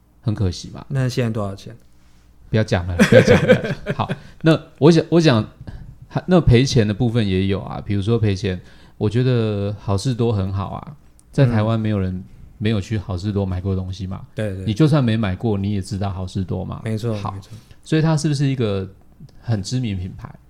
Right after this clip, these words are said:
Speaker 2: 嗯。
Speaker 1: 很成功的公司？可是好事多我也买啦，因为我当初就是喜欢好事多。
Speaker 2: 对。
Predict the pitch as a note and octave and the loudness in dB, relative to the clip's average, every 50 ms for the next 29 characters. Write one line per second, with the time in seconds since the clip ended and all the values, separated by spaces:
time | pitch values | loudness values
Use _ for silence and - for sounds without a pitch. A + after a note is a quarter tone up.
0 | - - - - A2+ G#2+ G2 G#2 G2+ G2 - G2+ G2 G2+ G#2+ G#2 G2+ G2+ G2+ F#2+ | -20 -14 -8 -6 -4 -2 -2 -2 -2 -2 -4 -6 -4 -4 -4 -4 -4 -4 -4 -4
1 | F#2 F#2+ - - - - - - - - - _ _ - - _ - - - _ | -4 -6 -8 -10 -12 -12 -12 -14 -16 -20 -20 _ _ -20 -20 _ -20 -20 -20 _
2 | _ _ _ _ _ - - - - A#2+ A2 A#2 C#3 A2+ A2 G2 F#2 B2 A#2+ A2 | _ _ _ _ _ -16 -12 -4 0 0 4 4 4 4 2 0 0 2 2 2
3 | A2+ A2+ G#2+ G2+ F#2+ G2 G2 G2 - - - C2 C2 C2 C#3+ - - - - - | 4 4 4 4 2 2 0 -4 -8 -10 -14 -16 -16 -16 -16 -18 -18 -20 -20 -20
4 | - - - C#3+ D3 A#2+ G#2 - A#2 B2 A#2 B2 A2+ A#2 A#2+ A#2+ A#2 - - - | -12 -2 2 2 2 2 2 0 0 0 0 0 2 2 2 2 0 0 -2 -2
5 | F#2 G2+ G#2 F#2 F2+ F2+ - - G2 F#2 - - - - - C#3+ - - - - | -2 0 0 -2 -4 -4 -4 -4 -6 -6 -6 -8 -10 -10 -10 -12 -16 -18 -18 -10
6 | - A#2+ G#2+ G2 G2 | -8 -6 -6 -6 -10